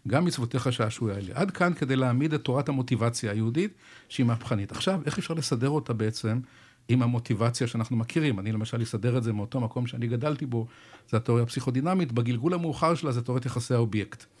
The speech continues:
של ווי-, וויניקוט, קוהוט ואחרים, שמניחה שאדם, אה, נוצר ביחסים שלו עם הזולת המשמעותי.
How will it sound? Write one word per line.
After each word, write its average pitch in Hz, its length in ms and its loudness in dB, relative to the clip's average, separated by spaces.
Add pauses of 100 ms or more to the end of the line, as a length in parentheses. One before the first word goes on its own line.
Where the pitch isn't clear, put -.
(340)
של 98 200 -4
ווי-, 131 340 2 (220)
וויניקוט, 135 440 0
קוהוט 120 340 0
ואחרים, 143 540 -2 (460)
שמניחה 139 560 0
שאדם, 180 680 -2
אה, 175 180 -4
נוצר 170 480 0
ביחסים 143 520 -2
שלו 147 180 0
עם 131 100 2
הזולת 120 400 2
המשמעותי. 160 600 -4